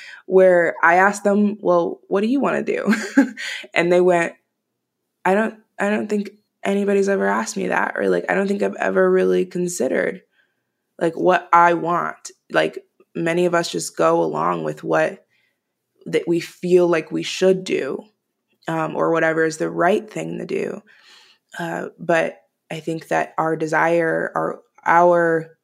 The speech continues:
wants that come purely from within us are these precious things. So, um, connecting with that.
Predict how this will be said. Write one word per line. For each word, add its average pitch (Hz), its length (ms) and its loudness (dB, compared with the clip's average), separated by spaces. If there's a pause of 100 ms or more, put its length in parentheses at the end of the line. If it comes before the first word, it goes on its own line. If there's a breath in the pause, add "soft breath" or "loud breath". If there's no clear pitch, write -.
(180)
wants 160 580 -2
that 160 200 -6
come 160 580 -6 (160)
purely 180 480 2
from 160 260 -6
within 160 380 -8
us 160 480 -8 (520 soft breath)
are 196 240 4
these 190 280 0
precious 180 600 -2
things. 165 580 -4
So, - 520 -4 (640 loud breath)
um, 160 500 -12
connecting 175 540 -4
with 156 280 -8
that. 151 720 -4